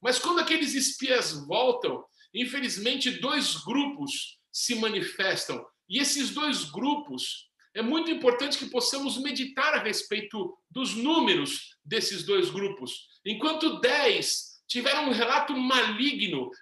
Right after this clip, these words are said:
de incredulidade que contaminou toda a nação de Israel. A Bíblia diz que esses dez morreram de praga,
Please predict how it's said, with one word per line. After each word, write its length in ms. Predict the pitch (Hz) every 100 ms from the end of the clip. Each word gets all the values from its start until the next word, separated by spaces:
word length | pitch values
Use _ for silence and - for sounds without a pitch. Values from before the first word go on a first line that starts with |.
| -
de 180 | 151 269
incredulidade 1080 | 294 269 214 233 208 151 226 269 190 160 - -
que 100 | 247
contaminou 720 | 269 294 294 285 277 285 285
toda 260 | 302 320 294
a 40 |
nação 400 | 240 - - 277
de 100 | 233
Israel. 480 | 202 165 175 208 214 - -
A 80 | 269
Bíblia 300 | 277 277 247
diz 220 | 262 269
que 100 | -
esses 360 | 311 - 254 -
dez 260 | 247 269
morreram 380 | 247 240 226 277
de 240 | 240 277 -
praga, 580 | 277 320 294 165 127